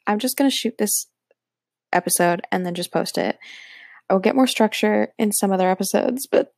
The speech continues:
this one's gonna be pretty fucking balls to the walls. I have no clue what I'm gonna say. Um,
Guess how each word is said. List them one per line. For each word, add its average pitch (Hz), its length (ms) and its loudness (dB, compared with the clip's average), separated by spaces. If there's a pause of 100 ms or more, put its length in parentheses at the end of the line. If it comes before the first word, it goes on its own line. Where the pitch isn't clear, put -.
this 220 200 6
one's 247 160 6
gonna 247 140 4
be 247 100 6
pretty 202 400 2
fucking 208 480 -2 (720)
balls 202 260 6
to 214 80 2
the 208 80 6
walls. 190 300 4
I - 80 -2
have 196 100 -2
no 196 160 0
clue - 140 0
what - 100 2
I'm - 80 -4
gonna - 120 -4
say. - 260 -4 (800)
Um, - 460 -6